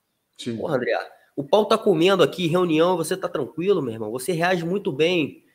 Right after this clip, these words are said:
Speaker 2: em relação a algumas coisas." Então, eu comecei a perceber que tinha algo em mim ali que eu tava,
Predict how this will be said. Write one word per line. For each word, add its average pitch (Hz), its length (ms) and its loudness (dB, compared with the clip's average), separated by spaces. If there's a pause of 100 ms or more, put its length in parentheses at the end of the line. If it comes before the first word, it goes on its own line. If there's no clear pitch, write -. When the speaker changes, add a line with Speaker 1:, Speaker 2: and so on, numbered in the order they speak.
(260)
Speaker 2:
em 135 80 -2
relação 170 380 4
a 170 60 4
algumas 165 320 0
coisas." 160 400 0
Então, 196 480 -2 (300)
eu 165 120 -2
comecei 220 560 0
a 214 40 0
perceber 185 760 0 (640)
que 196 120 -8
tinha 240 320 2
algo 202 400 8
em 160 80 6
mim 196 380 2
ali 185 380 2
que - 120 -2
eu 175 80 2
tava, 196 400 2